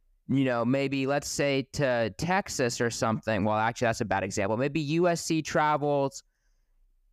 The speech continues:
all the way to Alabama. We'll say that. U S C in Alabama, right?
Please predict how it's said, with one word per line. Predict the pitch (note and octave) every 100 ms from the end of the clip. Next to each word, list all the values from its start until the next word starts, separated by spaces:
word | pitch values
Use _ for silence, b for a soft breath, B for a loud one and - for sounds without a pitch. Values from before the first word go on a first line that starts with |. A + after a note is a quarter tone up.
| _ -
all | C#3
the | D#3
way | D#3+ D3+
to | D3 -
Alabama. | C3+ C#3+ C3 B2+ A#2+ G#2
We'll | G2 A#2
say | - B2+
that. | A#2 G#2+ F2+ A2
U | D3
S | F3+ E3+
C | - D#3+
in |
Alabama, | D3 C#3 C3+ A#2 B2 A2+ G2
right? | G2+ A#2+ C3+